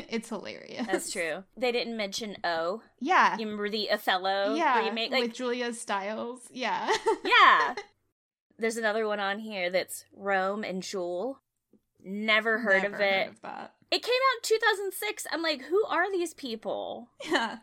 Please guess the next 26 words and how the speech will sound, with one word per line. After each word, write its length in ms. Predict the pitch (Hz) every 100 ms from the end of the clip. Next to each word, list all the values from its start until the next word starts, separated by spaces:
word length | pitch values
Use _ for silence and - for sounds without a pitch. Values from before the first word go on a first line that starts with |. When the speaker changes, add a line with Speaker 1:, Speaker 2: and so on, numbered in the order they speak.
| _
Speaker 2:
Why 240 | - 277 381 494
is 80 | 415
this 340 | 247 339 453 453
on 220 | 381 359
the 80 | 277
list?" 320 | 381 330 196
Speaker 1:
Yeah. 360 | 240 233 185 285 226 _ _ _
Speaker 2:
<laughs> 320 | _ _ -
Anyway, 440 | 233 196 147 107 - _ _ _ _
so, 380 | - 285 202 185 -
yeah, 240 | 185 104 -
there's 160 | 214 185
no 120 | 156
point 240 | - 127 -
to 80 |
that. 200 | 156 165 - _ _ _ _ -
So, 320 | - 269 233 -
a 80 | 233
little 380 | 233 247 320 415
bit 160 | 381
of 180 | 277 226
background 560 | 165 156 190 202 175 175
that 100 | 151
I 120 | 160
found 360 | 196 165 151 156
interesting 880 | 165 - 165 165 - 170 143 147